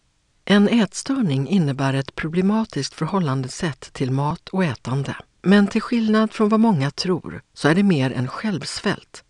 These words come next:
anorexi, och kan drabba vem som helst och i alla åldrar. För Ruxar började det med en önskan om att vara hälsosam, äta nyttigt och träna mycket, men gick överstyr.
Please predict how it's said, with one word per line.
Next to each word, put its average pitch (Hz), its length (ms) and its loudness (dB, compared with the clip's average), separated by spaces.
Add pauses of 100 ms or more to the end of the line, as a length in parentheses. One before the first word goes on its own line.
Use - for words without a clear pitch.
anorexi, 127 680 -2 (240)
och 135 160 -2
kan 127 140 0
drabba 120 460 -2
vem 165 220 0
som 160 180 -2
helst 117 540 -6
och 220 160 4
i 233 60 2
alla 131 380 -2
åldrar. 131 640 -4 (320)
För 220 280 6
Ruxar 135 560 0
började 202 540 0
det 135 120 0
med 135 200 0
en 131 160 0
önskan 220 540 0
om 127 100 0
att 135 160 -4
vara 135 140 0
hälsosam, 147 760 -4 (220)
äta 135 380 0
nyttigt - 560 -4
och 117 180 -8
träna 147 400 -2
mycket, - 360 -6 (300)
men 165 380 0
gick - 500 -4
överstyr. 117 760 -6